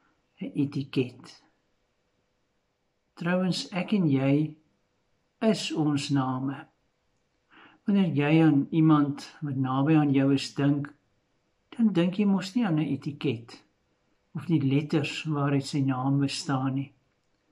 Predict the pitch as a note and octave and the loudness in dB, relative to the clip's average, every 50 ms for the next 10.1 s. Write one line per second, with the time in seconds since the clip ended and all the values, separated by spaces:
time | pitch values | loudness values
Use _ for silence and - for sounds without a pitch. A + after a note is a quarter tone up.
0 | _ _ _ _ _ - D3+ C#3 C3+ A#2 D3+ F3 G3 G#3+ G3 F#3 F3+ D#3+ E3 E3 | _ _ _ _ _ -4 -2 -2 0 0 0 -2 0 0 0 0 2 2 2 0
1 | E3+ D#3+ - E3+ - - - F3 D#3+ D#3 C#3 C3 C3 B2 - _ _ - D3+ C3 | -2 -4 -6 -8 -6 -6 -2 0 2 2 2 0 -2 -6 -12 _ _ -10 -8 -6
2 | C#3 C3 B2+ B2+ C#3 C3 C3+ C3 B2+ C3 C3+ C3+ - - B2+ B2+ C3 - - - | -4 -6 -4 -4 -4 -4 -4 -4 -6 -6 -6 -6 -6 -6 -8 -8 -8 -10 -14 -16
3 | _ _ _ _ _ _ _ _ _ _ _ _ _ _ _ _ _ _ _ _ | _ _ _ _ _ _ _ _ _ _ _ _ _ _ _ _ _ _ _ _
4 | _ _ _ _ _ _ _ - F3+ - - - B3+ B3+ B3 A3+ F3+ D#3 D#3 D#3 | _ _ _ _ _ _ _ -12 -12 -6 0 2 4 4 6 6 6 8 8 8
5 | E3+ E3+ D#3 D3 C#3 D3 D#3 D#3 D#3 D3+ D#3 - C#3 C3+ C3+ C3 C3 C3+ D3+ D#3 | 8 6 6 4 4 6 6 8 6 6 6 2 0 0 0 2 2 2 4 4
6 | D#3 D3+ C#3 C#3+ - - _ _ _ _ _ _ _ - D#3 D#3 D#3 - - - | 4 4 2 0 -6 -12 _ _ _ _ _ _ _ -2 0 0 0 -2 -4 -4
7 | D3+ - E3 C#3 C3+ C3+ C#3 D3 - - - D#3 D3 C#3+ C#3 C3 C3 B2+ B2 A#2 | -2 0 2 2 4 4 2 2 0 0 0 0 2 2 2 2 0 -2 -6 -4
8 | C3 C3+ C#3+ D3+ D#3+ E3+ F3+ F#3 F#3+ F#3+ F#3 F#3 F#3+ - - _ _ _ _ _ | -2 2 4 4 4 4 4 4 2 0 0 -2 -6 -10 -14 _ _ _ _ _
9 | _ _ _ _ - - D3 C#3 C3 C3 C3+ C3+ C#3 D#3 D3+ D3+ D3 C#3+ C#3+ C#3 | _ _ _ _ -6 -2 0 0 2 2 2 2 2 2 2 2 2 2 2 0
10 | C#3 - | -2 -4